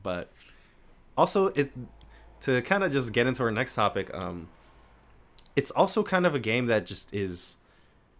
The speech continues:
as the characters are really big and the setting is really big and stuff like that, um, playing the game is just kind of really also just as immediate.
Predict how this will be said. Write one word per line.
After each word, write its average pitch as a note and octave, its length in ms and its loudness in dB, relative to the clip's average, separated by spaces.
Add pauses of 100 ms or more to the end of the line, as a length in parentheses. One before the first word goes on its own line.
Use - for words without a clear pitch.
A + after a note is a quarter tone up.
(720)
as B2 320 4
the B2 80 0
characters B2+ 420 2
are A#2 80 2
really A2+ 260 2
big A2+ 360 4
and F#2+ 100 -4
the F#2 60 -8
setting G#2+ 360 -2
is G#2 140 -6
really G#2+ 220 0
big G2+ 260 -2
and G2 120 -6
stuff - 200 -4
like G#2 180 -4
that, G2+ 260 -2 (320)
um, E2 360 -8 (1600)
playing D3 300 2
the C3+ 60 4
game A2 320 2
is F#2 140 -4
just - 180 -6
kind F#2+ 240 -4
of F2+ 240 -4 (120)
really A2 460 0
also G2+ 520 0 (360)
just G#2 280 -2
as G2+ 160 2
immediate. G2 640 -2